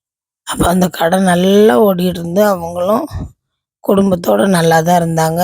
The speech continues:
பத்திரகாளியம்மன் கோயிலுக்கு போவாங்க, வருவாங்க. எந்த சாமி கோயிலுக்கா இருந்தாலும் மாசத்துல ஒருக்கா போயிட்டு வருவாங்க. அந்த மாதிரி தான் இருந்தாங்க. நானும் அவங்க கூட போயிருக்கிறேங்க.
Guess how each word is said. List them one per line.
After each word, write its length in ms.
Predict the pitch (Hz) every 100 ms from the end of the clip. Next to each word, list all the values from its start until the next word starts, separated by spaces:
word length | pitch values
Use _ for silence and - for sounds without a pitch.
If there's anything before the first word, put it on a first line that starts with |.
| 196
பத்திரகாளியம்மன் 800 | 190 160 160 165 165 165 175 160
கோயிலுக்கு 340 | 156 160 160 -
போவாங்க, 460 | 160 160 156 156 165
வருவாங்க. 560 | 165 160 156 156 151 156 170 - _ _ _ -
எந்த 380 | 170 180 196 196
சாமி 440 | - 165 165 175 170
கோயிலுக்கா 380 | 170 170 160
இருந்தாலும் 560 | 156 160 156 160 240 294 - _ _ _ _ _ 220
மாசத்துல 520 | 202 190 - - 170
ஒருக்கா 260 | 165 175 220
போயிட்டு 340 | 196 180 175 170
வருவாங்க. 420 | 160 165 160 190
அந்த 200 | 220 165
மாதிரி 240 | 170 156 165
தான் 180 | 220 185
இருந்தாங்க. 400 | 170 170 185 254
நானும் 440 | 214 165 185 208
அவங்க 220 | 208 180 180
கூட 220 | 170 180
போயிருக்கிறேங்க. 680 | 185 160 175 180 165 165